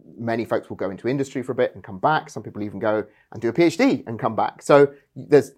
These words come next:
it's, it's not a sort of one and done for the whole of your career. There's plenty of opportunities to move around within B C G or go away and then come back,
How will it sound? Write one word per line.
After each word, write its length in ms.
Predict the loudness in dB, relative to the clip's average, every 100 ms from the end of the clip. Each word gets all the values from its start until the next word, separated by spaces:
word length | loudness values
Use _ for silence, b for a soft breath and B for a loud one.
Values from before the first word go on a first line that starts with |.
| -8
it's, 280 | -6 -6 -6
it's 180 | -6 0
not 300 | 4 4 4
a 40 |
sort 200 | 0 2
of 200 | 2 2
one 200 | 0 0
and 140 | -2
done 260 | 0 0 -2
for 100 | -10
the 60 | -6
whole 160 | -6
of 80 | -6
your 80 | -8
career. 540 | -8 -6 -4 -2 -4 b b b b _ -4
There's 160 | -2
plenty 480 | -2 -4 0 0 -2
of 80 | -6
opportunities 460 | -8 -8 -10 -10 -12
to 100 | -10
move 160 | -8
around 300 | -8 -8 -8
within 380 | -6 -4 -6 -6
B 120 | -10
C 180 | -12 -16
G 480 | -12 -10 -10 -12 -16 _ _ _ -4
or 160 | -4
go 200 | -2 -2
away 340 | -2 -4 -6 -8
and 140 | -12
then 140 | -14 -16
come 220 | -16 -4
back, 440 | 0 0 -2 -10